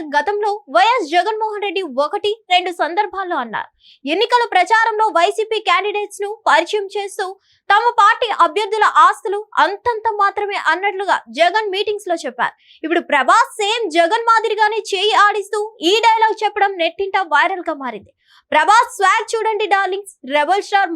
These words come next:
మాస్ క్లాస్ అన్ని కవర్ అయిపోతాయి. వైఎస్ జగన్ ను ప్రభాస్ ఇమిటేట్ చేశాడంటూ నెటిజన్లు ఈ వీడియో క్లిప్పింగ్స్ లను జత చేస్తున్నారు.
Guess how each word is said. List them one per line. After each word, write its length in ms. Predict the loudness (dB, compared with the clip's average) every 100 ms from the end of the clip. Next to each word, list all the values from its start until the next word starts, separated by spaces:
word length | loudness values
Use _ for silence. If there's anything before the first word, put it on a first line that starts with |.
| 0
మాస్ 280 | 2 2 0 0
క్లాస్ 280 | 2 0 0 0
అన్ని 260 | 0 -2 -4 -2 2
కవర్ 240 | 4 4 0
అయిపోతాయి. 420 | -4 -10 -10 -12 _ _ _ 0 2
వైఎస్ 300 | 4 2 0
జగన్ 260 | -2 -2 -4
ను 40 | -2
ప్రభాస్ 380 | 2 4 2 0 -6
ఇమిటేట్ 340 | -4 -4 -4 -6
చేశాడంటూ 520 | -2 0 0 0 -4 -6 -6 -6 -4
నెటిజన్లు 460 | -2 -4 -4 -6 -4 0
ఈ 20 | 0 0
వీడియో 240 | -4 -6 -6 -6
క్లిప్పింగ్స్ 440 | -6 -4 -6 0
లను 180 | 0 0 -8 -4
జత 180 | -2 -2 -6
చేస్తున్నారు. 500 | -8 -10 -10 -8 -8